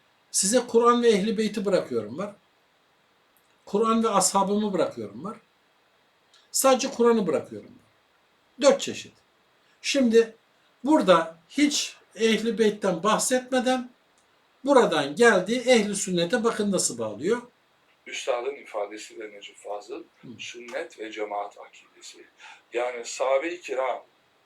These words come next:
Speaker 2: radıyallahu anhum, Efendimiz Aleyhisselam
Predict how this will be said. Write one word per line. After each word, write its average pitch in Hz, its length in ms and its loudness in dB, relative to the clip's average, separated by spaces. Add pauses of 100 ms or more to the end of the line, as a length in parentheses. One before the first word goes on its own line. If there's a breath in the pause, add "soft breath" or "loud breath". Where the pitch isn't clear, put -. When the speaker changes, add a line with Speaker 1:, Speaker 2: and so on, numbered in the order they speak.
(160)
Speaker 2:
radıyallahu 110 680 -4
anhum, - 280 -14 (500 soft breath)
Efendimiz 143 640 -4
Aleyhisselam 104 680 -8